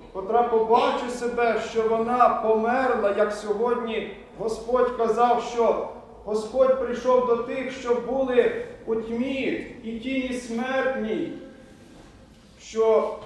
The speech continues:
вони побачили світло. Коли людина побачить, що вона мертва через гріхи і беззаконня, бо кожен з нас є смертний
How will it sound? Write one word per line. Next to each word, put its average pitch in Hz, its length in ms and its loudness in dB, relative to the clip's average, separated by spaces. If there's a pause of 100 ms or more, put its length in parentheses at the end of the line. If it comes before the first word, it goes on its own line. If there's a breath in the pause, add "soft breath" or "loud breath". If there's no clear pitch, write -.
(140)
вони 226 340 0
побачили 208 680 4
світло. 196 600 -8 (100)
Коли 175 200 -2
людина 214 520 -4
побачить, 214 880 0
що 196 100 -8
вона 202 600 -2 (260)
мертва 214 720 -4
через 208 280 0
гріхи 226 420 -10
і 196 160 -10
беззаконня, 190 880 -2 (300)
бо 196 80 -4
кожен 226 480 2
з - 80 -8
нас 220 380 0
є 196 60 -4
смертний 196 840 -2